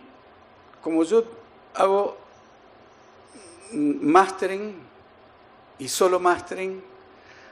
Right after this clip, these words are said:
a lo mejor, eh, eh, conceptos de mezcla se vean involucrados o se vean como tomando espacio,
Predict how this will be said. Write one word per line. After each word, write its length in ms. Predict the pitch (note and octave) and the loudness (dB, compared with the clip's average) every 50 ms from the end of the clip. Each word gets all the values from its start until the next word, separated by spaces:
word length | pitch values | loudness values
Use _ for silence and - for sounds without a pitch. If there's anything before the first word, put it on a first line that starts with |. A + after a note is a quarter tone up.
| - - | -12 -8
a 100 | - C#3+ | -4 -2
lo 80 | D3 D3 | -2 0
mejor, 540 | D#3+ D#3 D3 - F#3+ F#3 F3+ F#3+ G3 - - | -2 -2 -2 0 2 4 4 2 2 -2 -6
eh, 720 | - C#3+ C3+ C3 B2+ B2+ C3 B2+ B2+ B2 A#2+ A#2+ A#2+ - - - - - - - - - - - - - - - - - - - - - - - - | -4 -2 -2 0 0 0 0 -2 -2 -4 -4 -6 -6 -8 -12 -16 -20 -20 -20 -20 -20 -20 -20 -20 -20 -20 -20 -20 -20 -20 -20 -20 -20 -20 -18 -14 -8
eh, 180 | - D3 C#3 C3+ | -6 -6 -6 -2
conceptos 540 | - D#3 C#3+ B2+ - F#3+ F#3 - F#3+ D#3 | -2 -2 -2 0 0 -2 0 0 0 2
de 80 | D3+ D3+ | 2 2
mezcla 800 | D3+ E3 F3 E3+ C3 - - - E3 E3 E3+ F3 F3+ F3+ - - - - - - - - - | 4 4 4 2 2 -2 -8 -4 2 2 4 4 2 0 -6 -16 -20 -20 -20 -20 -20 -20 -16
se 220 | - - - D#3 C3+ | -14 -6 -4 0 2
vean 260 | C#3+ D3+ E3 E3 E3 | 2 4 4 4 2
involucrados 1000 | D#3 D3+ C3+ C3+ B2+ B2+ B2 - C#3 D3+ D3+ D3+ D3+ D3 D3+ D3 C#3 - - - - | 2 0 -2 -2 -2 -4 -4 2 4 6 8 8 8 8 6 4 2 -2 -8 -8 -6
o 220 | C3+ B2+ B2+ B2 | -4 -2 -2 -4
se 160 | B2+ - C#3+ | -4 -4 -4
vean 260 | B2+ C#3+ D#3 D#3 D#3 | -2 0 0 0 -2
como 680 | D3+ - D#3 B2+ B2+ A#2+ A#2+ A#2 A2+ A2+ A2+ A2 A2 G#2+ G#2+ - - - - - - - | -2 -2 -4 -4 -4 -4 -4 -4 -4 -4 -4 -6 -8 -10 -14 -20 -20 -20 -20 -20 -14 -6
tomando 400 | - D3 C3+ C3 C#3 D#3 D#3 D3+ | -4 -4 -2 0 0 0 2 0
espacio, 580 | C#3+ - - E3 D3+ C3 - - D3+ C#3+ E3 | 0 0 2 2 2 2 0 -4 -4 -4 -4